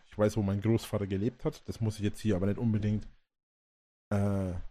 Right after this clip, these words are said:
breittreten. Es war in der Nähe von, es, es reicht zu sagen, denke ich, wenn's,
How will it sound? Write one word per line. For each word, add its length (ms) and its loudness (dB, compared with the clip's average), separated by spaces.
breittreten. 800 2
Es 160 -6
war 100 4
in 80 4
der 80 4
Nähe 260 2
von, 560 -2
es, 140 -2
es 180 -2
reicht 220 4
zu 120 -6
sagen, 420 0
denke 240 0
ich, 180 -8
wenn's, 340 -4